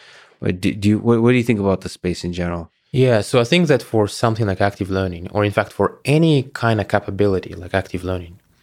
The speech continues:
Speaker 2: the thing that it really needs is a problem. It needs a problem that requires it. It's very hard to do research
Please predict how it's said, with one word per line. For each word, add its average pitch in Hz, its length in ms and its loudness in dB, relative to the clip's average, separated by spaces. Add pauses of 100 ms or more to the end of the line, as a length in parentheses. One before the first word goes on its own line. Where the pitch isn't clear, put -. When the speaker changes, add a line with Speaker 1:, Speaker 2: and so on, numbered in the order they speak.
(280)
Speaker 2:
the 107 60 -6
thing 135 160 2
that 139 100 4
it 104 180 -2
really 110 140 4
needs 104 160 2
is 92 120 -6
a 90 60 -4
problem. 87 500 -4 (540)
It 101 120 -2
needs 110 200 0
a - 40 -4
problem 151 680 2
that - 180 -8
requires 95 540 -2
it. - 200 -20 (1600)
It's - 140 -6
very 131 260 4
hard 135 320 2
to 120 80 -2
do 117 160 2
research 117 640 -2